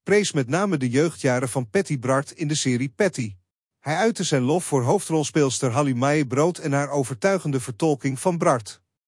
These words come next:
Toen hem werd gevraagd wie hem zou moeten spelen in een mogelijke serie over zijn eigen leven, gaf Gordon aan daar nog niet over te hebben nagedacht.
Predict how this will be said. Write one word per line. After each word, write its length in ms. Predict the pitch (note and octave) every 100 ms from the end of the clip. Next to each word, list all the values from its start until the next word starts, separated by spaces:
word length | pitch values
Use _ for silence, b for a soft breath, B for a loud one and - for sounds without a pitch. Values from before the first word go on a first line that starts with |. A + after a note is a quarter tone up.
| _ _
Toen 200 | B3 A3
hem 160 | A3
werd 160 | F#3+ D3+
gevraagd 420 | C#3 F3+ F3 C3
wie 160 | D#3+ D3
hem 140 | D3
zou 180 | D#3 C#3
moeten 200 | B2 A#2
spelen 460 | - F3 F3 F3+
in 100 | D3
een 120 | C3 B2
mogelijke 440 | D3 F3 C3+ A#2
serie 380 | - D#3+ C#3 B2+
over 220 | A#2+ A#2
zijn 180 | A#2+ G#2+
eigen 360 | E3+ E3 -
leven, 460 | B2 C3 B2+ F3 G#3 _ _
gaf 300 | - A3 -
Gordon 300 | G#3 G3 E3+
aan 140 | D3+ C#3+
daar 200 | D3+ C#3+
nog 180 | A#2
niet 300 | A#2+ F#3+ A3
over 260 | E3+ D#3 C#3
te 80 | C#3
hebben 240 | B2 C3+
nagedacht. 760 | D#3 D#3 B2+ C3+ A#2+ G#2 -